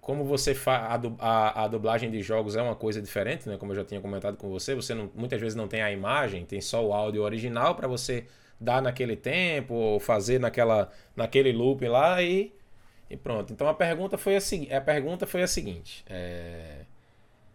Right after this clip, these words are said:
Não, deixa eu contextualizar primeiro. O pe-, o personagem que você fez, né, o São quatorze,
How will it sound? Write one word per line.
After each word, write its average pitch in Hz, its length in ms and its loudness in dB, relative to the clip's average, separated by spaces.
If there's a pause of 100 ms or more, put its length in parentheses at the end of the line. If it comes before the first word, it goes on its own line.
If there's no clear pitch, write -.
(120)
Não, 127 160 0
deixa 123 160 0
eu 123 40 2
contextualizar 143 520 4
primeiro. 95 340 -6 (100)
O 139 80 0
pe-, 208 240 6
o 196 120 6
personagem 190 480 6
que - 80 -10
você 147 220 0
fez, 135 440 0
né, 117 120 -2
o 113 80 -2
São 120 220 -4
quatorze, 107 580 0